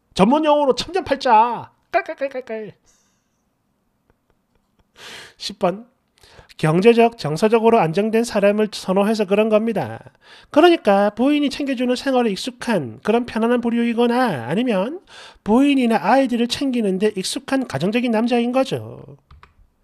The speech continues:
보통은 그런 남자와 결혼한 부인을 부러워하지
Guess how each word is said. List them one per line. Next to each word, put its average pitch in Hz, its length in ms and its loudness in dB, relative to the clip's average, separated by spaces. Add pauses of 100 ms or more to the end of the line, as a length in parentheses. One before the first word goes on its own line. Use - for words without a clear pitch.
(1900)
보통은 269 440 2
그런 269 240 2
남자와 262 420 2
결혼한 247 480 2
부인을 285 380 0
부러워하지 220 920 0